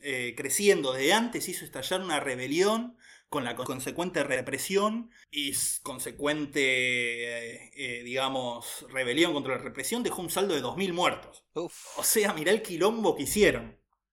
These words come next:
Speaker 1: Acá dejaron a todos muertos y en bancarrota.
Speaker 2: Tremendo.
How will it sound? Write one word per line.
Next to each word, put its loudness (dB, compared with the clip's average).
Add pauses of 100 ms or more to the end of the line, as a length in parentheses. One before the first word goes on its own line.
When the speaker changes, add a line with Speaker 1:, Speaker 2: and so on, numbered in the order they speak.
(140)
Speaker 1:
Acá -6
dejaron 2
a 4
todos 2
muertos 4 (220)
y -2
en 0
bancarrota. 0 (180)
Speaker 2:
Tremendo. -8